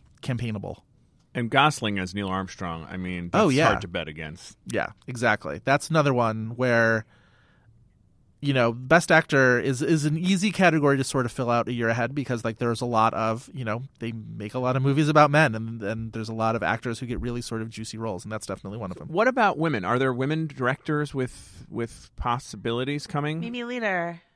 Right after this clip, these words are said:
Speaker 3: Yeah.
Speaker 1: The Ruth Bader Ginsburg, uh, biopic, which is exciting with Felicity Jones. That's very exciting.
Speaker 3: I think Mimi Leder, who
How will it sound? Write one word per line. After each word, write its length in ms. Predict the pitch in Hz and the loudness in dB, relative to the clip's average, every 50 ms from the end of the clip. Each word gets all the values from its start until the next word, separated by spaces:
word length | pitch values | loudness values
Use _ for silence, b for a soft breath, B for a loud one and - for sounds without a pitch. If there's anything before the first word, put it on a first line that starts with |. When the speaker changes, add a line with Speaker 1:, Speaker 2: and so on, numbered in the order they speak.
| _ _ | _ _
Speaker 3:
Yeah. 600 | - 208 190 202 220 233 226 214 190 170 156 160 - | -10 -6 -2 0 2 4 6 6 6 6 4 2 2
Speaker 1:
The 100 | 147 135 | 2 4
Ruth 220 | 151 160 - - | 4 2 2 2
Bader 220 | 165 160 143 147 | 2 4 4 4
Ginsburg, 500 | 139 147 175 190 185 - 180 156 135 123 | 4 4 2 2 2 2 2 0 2 2
uh, 160 | 123 120 110 107 | 0 0 0 0
biopic, 580 | - 110 107 98 87 101 - - 107 90 - | 0 -2 0 0 -2 -2 -2 -4 -4 -4 -4
which 160 | - 113 - | -8 -8 -8
is 100 | - 104 | -8 -10
exciting 360 | 104 - - - 107 95 101 107 | -10 -8 -6 -4 -4 -4 -4 -6
with 100 | 104 - | -8 -8
Felicity 400 | - 127 120 - - 117 117 101 | -8 -10 -8 -8 -6 -8 -8 -6
Jones. 380 | 104 107 120 123 95 85 - | -4 -4 -4 -2 -4 -6 -4
That's 240 | - 98 123 131 - | -2 -2 -2 -2 -2
very 220 | 110 113 123 117 | -2 -2 -2 -2
exciting. 480 | 80 - - - 67 67 57 - 113 - _ _ _ - | -4 -6 -10 -12 -12 -12 -12 -12 -14 -14 _ _ _ 0
Speaker 3:
I 120 | - 254 | 0 0
think 200 | 285 415 466 392 | 2 0 -2 -4
Mimi 240 | 294 269 269 285 277 | -4 -4 -4 -4 -6
Leder, 540 | 254 233 220 214 202 196 190 185 180 131 - 202 | -4 -4 -2 0 0 2 2 2 0 0 -4 -6
who 420 | 220 208 185 196 190 185 180 175 | -8 -6 -4 -2 -2 -2 -2 -4